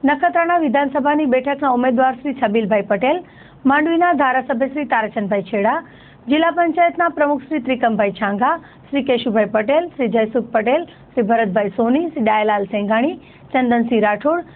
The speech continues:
રાજુભા જાડેજા, ભરત સોમજીયાણી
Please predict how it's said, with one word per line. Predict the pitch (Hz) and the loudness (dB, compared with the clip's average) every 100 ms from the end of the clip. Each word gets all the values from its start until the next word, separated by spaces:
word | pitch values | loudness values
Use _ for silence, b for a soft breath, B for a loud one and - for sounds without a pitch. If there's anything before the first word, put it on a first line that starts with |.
| B - | B -2
રાજુભા | 240 233 233 220 | 0 2 2 2
જાડેજા, | 220 214 202 190 269 349 B B B 220 | 0 0 0 0 0 -2 B B B -2
ભરત | 247 262 262 | 0 0 0
સોમજીયાણી | 240 220 196 220 220 330 | 0 0 0 0 0 -2